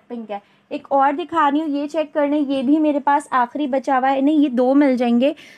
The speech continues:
दो लोग ले सकते हैं इसको भी extra large में। ये वाला green दो लोग ले सकते हैं extra large में। इसका three piece भी available है, दोबारा दिखाती हूँ इसके three piece में size कौन से। same print short,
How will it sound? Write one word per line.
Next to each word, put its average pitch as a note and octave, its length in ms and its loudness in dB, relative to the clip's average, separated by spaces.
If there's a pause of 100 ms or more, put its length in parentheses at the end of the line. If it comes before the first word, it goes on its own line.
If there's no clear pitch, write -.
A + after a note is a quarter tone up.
(100)
दो C#4 180 6
लोग D4 240 4
ले C4+ 160 4
सकते B3+ 300 -2
हैं C#4+ 80 4
इसको C#4+ 240 0
भी D#4 200 0
extra B3 340 -2
large G3 320 -2
में। G#3 120 -4
ये A3 180 -4
वाला C4+ 280 0
green C#4+ 400 2
दो B3 160 -2
लोग C4 240 0
ले C#4 140 -2
सकते C#4 320 -6
हैं D4 160 0
extra B3 280 -4
large C4+ 300 2
में। D4+ 100 0
इसका D#4 320 -2
three C4+ 260 -2
piece C4+ 300 -2
भी D4+ 120 -2
available A#3+ 480 -2
है, C#4 180 -2
दोबारा G#3+ 520 -2 (360)
दिखाती C4 420 -2
हूँ D#4 60 2
इसके D4+ 220 -8
three C#4 220 -6 (100)
piece C4+ 180 -6
में D4 100 2
size A#3 360 -6
कौन G#3+ 200 -6
से। B3 140 -6
same C#4 360 -2
print D4+ 300 -2
short, B3+ 320 0